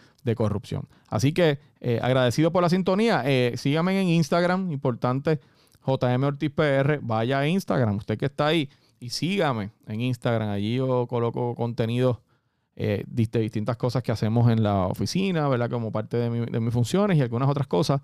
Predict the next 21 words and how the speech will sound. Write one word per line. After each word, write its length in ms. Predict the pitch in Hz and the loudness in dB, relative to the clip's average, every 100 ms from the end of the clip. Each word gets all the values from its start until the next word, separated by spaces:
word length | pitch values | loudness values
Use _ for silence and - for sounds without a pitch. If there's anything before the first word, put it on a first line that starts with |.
| - - - _ | -8 -20 -20 _
Eh, 320 | - 113 107 - | -2 0 0 0
Instagram, 580 | 147 180 170 151 143 135 | 0 0 2 2 2 0
J 400 | 127 123 113 117 | 0 2 2 2
M 320 | 131 151 151 | 2 0 -2
Ortiz 600 | - 117 - 135 156 151 - _ _ _ | -2 -2 -2 0 0 0 -8 _ _ _
P 300 | 127 123 147 | 0 2 4
R. 340 | 151 117 110 - _ - | 4 4 0 -2 _ -8
En 200 | 107 107 | -6 -4
Facebook, 460 | - 180 208 185 | 0 0 2 0
pues 140 | 139 107 | 0 0
ya 80 | 110 | 0
están 260 | - 117 | -2 -2
aquí. 340 | 113 113 214 - _ _ _ - | -2 -2 -4 -6 _ _ _ -8
Eh, 240 | 113 - | -4 0
es 60 | 113 | 4
Jesús 280 | 117 113 120 | 4 4 2
Manuel 320 | 110 104 107 | 0 2 2
Ortiz 300 | 113 113 110 | 0 -2 -4
P 140 | - 120 | 0 2
R. 420 | 175 175 151 175 _ _ _ _ _ _ | 2 2 0 -4 _ _ _ _ _ _
Y 300 | 147 180 208 | 2 2 2